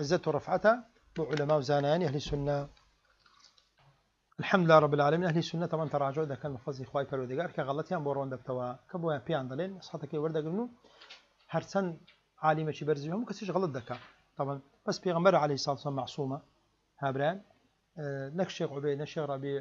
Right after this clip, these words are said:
نە شێخ الئیسلام، هیچ عولەمایەک مەعسووم نییە، هەموو عالیمێک غەڵەت دەکا. هەر گەرچی بەداخەوە ئێستا کە زۆر جار قسانە دەکرێ، یعنی وا لە هاتە لە کوردستان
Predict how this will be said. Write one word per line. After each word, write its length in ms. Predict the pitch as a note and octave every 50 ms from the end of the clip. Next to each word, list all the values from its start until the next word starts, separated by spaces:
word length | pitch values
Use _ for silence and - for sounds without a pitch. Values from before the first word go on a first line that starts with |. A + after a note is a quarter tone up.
| C#3 - E3+
نە 40 | D3+ -
شێخ 140 | E3+ D3+ -
الئیسلام، 380 | D3+ D3+ - - - D3 C#3 C3+ B2+ -
هیچ 100 | G3 F#3+ - -
عولەمایەک 400 | D3+ D3+ D3 D3+ E3 F3 F3 E3 D3
مەعسووم 260 | C#3 - - - C#3 C#3 C#3
نییە، 140 | C#3 C3+ C3+ B2
هەموو 160 | - F#3 F3 D3+ D3+
عالیمێک 280 | D#3 F3+ F#3 F#3 F3 D#3
غەڵەت 180 | E3 F3+ F#3 E3 C#3+ C#3
دەکا. 180 | A#2 - C3 - - - - - - -
هەر 80 | F#3+ E3+
گەرچی 200 | F3 D3+ - F3 D#3
بەداخەوە 340 | D#3 D3+ F#3 E3+ - - D#3 D#3
ئێستا 200 | - - F#3+ E3+ C#3+
کە 60 | D#3+ D3+ D3
زۆر 120 | F3+ E3+ D#3
جار 120 | D#3+ D#3 -
قسانە 240 | - - D#3 D#3 D#3 D3
دەکرێ، 260 | C#3 C3+ D#3+ E3+ F3 F3 F3 - _ _ _ _ _ _ _ - -
یعنی 140 | D3 D3 D3+ D3+
وا 100 | E3 E3+ D#3+
لە 60 | D#3 D3+
هاتە 140 | D3 C#3+ D#3+ D#3
لە 40 | D3 -
کوردستان 320 | E3 C#3+ C#3+ - - E3+